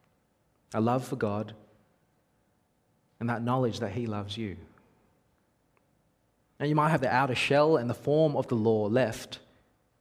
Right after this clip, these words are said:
like Israel did, without the guts of it, without the ethics and the reason which drives the whole law, which is all about loving your neighbor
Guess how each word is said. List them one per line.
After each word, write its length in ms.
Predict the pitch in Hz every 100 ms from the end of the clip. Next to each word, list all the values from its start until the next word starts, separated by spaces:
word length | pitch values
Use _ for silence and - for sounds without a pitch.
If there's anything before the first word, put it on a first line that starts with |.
| _ _ _
like 160 | 101 113
Israel 260 | 107 101
did, 440 | 95 139 101 - - - _ _ _ _ _ _ -
without 220 | 123 113
the 60 |
guts 280 | 123 135 -
of 60 | 90
it, 160 | - - _ _ _ _ _
without 260 | 131 131 131
the 100 | 127
ethics 460 | 127 131 120 - 123
and 140 | 113
the 60 | 107
reason 420 | 127 139 120 113
which 180 | 110 107
drives 360 | 123 139 123
the 80 | 117
whole 240 | 120 110
law, 200 | 101 95
which 180 | 101 113
is 120 | 110
all 380 | - 139 165 156
about 420 | 117 117 104 - - - _ _ _ _ _ _ _ _ -
loving 280 | 117 113 117
your 120 | 113
neighbor 360 | 127 117 90